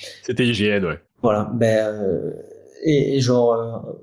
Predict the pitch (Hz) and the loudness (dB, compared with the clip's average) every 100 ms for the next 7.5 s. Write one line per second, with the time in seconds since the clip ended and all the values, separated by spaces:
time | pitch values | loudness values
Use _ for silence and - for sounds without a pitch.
0 | - 147 135 131 160 151 143 135 117 117 | -4 2 2 2 0 0 -2 -2 -2 0
1 | 151 147 127 - 143 139 180 - - 123 | 2 4 2 0 -6 -4 -6 -2 -2 0
2 | - 151 - 165 123 127 151 156 165 156 | -2 -4 -4 -2 0 -2 -2 -2 -2 -2
3 | 127 - 151 160 151 113 113 113 113 - | -2 -4 -2 -2 0 -4 -4 -8 -10 -10
4 | 254 - _ 190 160 151 151 - 156 135 | -10 -10 _ -4 -4 -4 -10 -8 -8 -6
5 | 123 117 113 110 - - 143 120 104 104 | -6 -6 -12 -16 -16 -8 -6 -4 -8 -14
6 | - _ - - - - - _ _ _ | -20 _ -20 -20 -20 -20 -20 _ _ _
7 | _ 120 117 113 104 | _ -4 0 0 -2